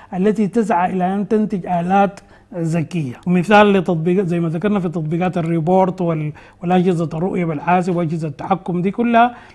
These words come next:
لو ما دخل إضافات المجال الحاسوب في، في الهندسة لما ظهرت هذه التطبيقات. كذلك كعلم، جهاز الحاسوب كعلم،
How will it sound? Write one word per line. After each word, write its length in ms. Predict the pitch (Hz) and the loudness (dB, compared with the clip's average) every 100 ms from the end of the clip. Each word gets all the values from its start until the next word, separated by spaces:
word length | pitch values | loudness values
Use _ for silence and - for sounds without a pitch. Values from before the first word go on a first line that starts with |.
| - | -4
لو 180 | 185 185 | 0 4
ما 180 | 220 | 4
دخل 420 | 254 262 240 233 196 | 4 4 4 4 2
إضافات 580 | 180 170 170 208 214 | -2 -2 0 0 0
المجال 640 | 190 170 151 165 196 196 165 | -2 -4 -4 -4 -2 -2 -4
الحاسوب 540 | 151 147 - 165 208 | -6 -10 -10 -8 -6
في، 280 | 185 180 165 - - - | -6 -6 -6 -6 -18 -14
في 80 | - | -2
الهندسة 360 | 175 202 185 | 0 2 0
لما 240 | 170 175 185 | 0 0 2
ظهرت 380 | 180 175 160 151 | 2 2 0 -2
هذه 360 | 170 156 170 165 - - 185 | -2 -2 -4 -6 -16 -8 -6
التطبيقات. 560 | - 131 127 123 113 - _ - - - _ | -6 -8 -10 -12 -14 -18 _ -20 -20 -20 _
كذلك 460 | 233 254 320 330 - | 6 10 10 10 8
كعلم، 600 | 247 196 185 233 247 285 - 180 | 8 8 8 8 6 4 -2 -2
جهاز 240 | 180 202 | 2 2
الحاسوب 360 | 165 156 202 185 | 0 0 0 -2
كعلم، 560 | - 143 143 156 185 247 | -4 -4 -2 0 0 0